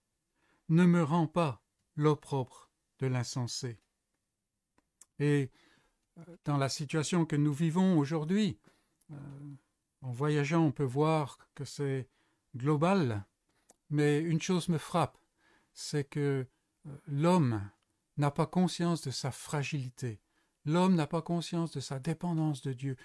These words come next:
Et il ne prend même pas la dimension divine en, en compte. Euh, c'est tout à son niveau.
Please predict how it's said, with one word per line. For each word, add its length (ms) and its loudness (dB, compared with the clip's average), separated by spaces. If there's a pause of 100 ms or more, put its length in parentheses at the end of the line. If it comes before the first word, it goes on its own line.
(180)
Et 240 0
il 80 2
ne 80 4
prend 220 -2
même 180 0
pas 180 -2
la 120 -2
dimension 580 -2
divine 580 2 (420)
en, 300 -10 (140)
en 100 0
compte. 520 2 (440)
Euh, 80 -12 (200)
c'est 280 -6
tout 280 0 (340)
à 100 -8
son 200 0
niveau. 480 2